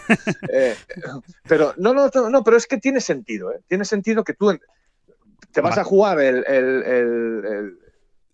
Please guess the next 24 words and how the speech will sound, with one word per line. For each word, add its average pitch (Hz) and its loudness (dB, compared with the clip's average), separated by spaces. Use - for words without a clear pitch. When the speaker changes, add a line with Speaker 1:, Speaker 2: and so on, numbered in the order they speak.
Speaker 1:
Sí, 160 -6
el, 123 -4
el, 117 -8
el, 120 -4
el 120 -6
Srines 156 -2
Open 196 -2
o, 156 -6
o 117 -4
el 117 -2
Speaker 2:
Eh, - -6
exacto, 180 2
Speaker 1:
Safeway. 180 2
Speaker 2:
te - -4
vas 123 -2
a - -8
Speaker 1:
Ujú. 135 -8
Speaker 2:
ju-, - -12
el 127 -6
Safeway 190 4
o 180 8
el 147 6
SRINES 202 0
y 131 -2